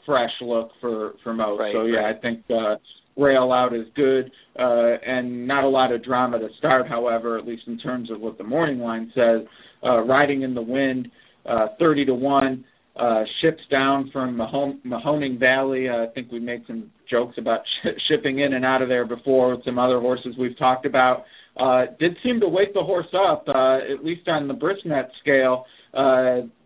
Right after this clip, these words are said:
Speaker 1: first three starts, couldn't crack sixty-five. Went to Mahoning Valley against fellow Ohio breds and popped a couple of mid eighties.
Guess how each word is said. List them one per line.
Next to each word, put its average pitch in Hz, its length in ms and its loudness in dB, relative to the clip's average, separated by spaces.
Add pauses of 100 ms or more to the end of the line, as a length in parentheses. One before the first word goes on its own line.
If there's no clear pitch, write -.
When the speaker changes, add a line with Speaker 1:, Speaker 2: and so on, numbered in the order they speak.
(160)
Speaker 1:
first 185 300 0
three 190 300 0
starts, 170 320 2 (100)
couldn't 175 240 -6
crack 165 360 2 (100)
sixty-five. 151 840 0 (720)
Went 160 220 -8
to 170 80 -6
Mahoning 151 500 -4
Valley 151 460 0
against 139 400 -4
fellow 151 320 4
Ohio 147 400 2
breds 127 480 2 (320)
and 127 280 -2
popped 147 260 0
a 143 40 -2
couple 139 400 0
of 127 80 -4
mid 135 200 0
eighties. 127 500 0